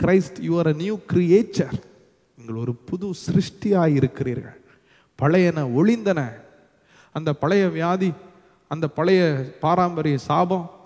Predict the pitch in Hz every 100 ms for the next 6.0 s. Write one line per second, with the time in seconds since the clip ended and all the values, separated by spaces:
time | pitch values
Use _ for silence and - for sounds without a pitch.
0 | - 131 131 - 160 180 180 160 151 170
1 | 180 175 156 165 165 143 - - - 151
2 | 143 127 175 180 - 185 - 165 147 139
3 | - 170 175 - 180 156 147 - - _
4 | _ 147 147 131 151 185 175 165 180 -
5 | - - _ - _ 151 175 156 139 127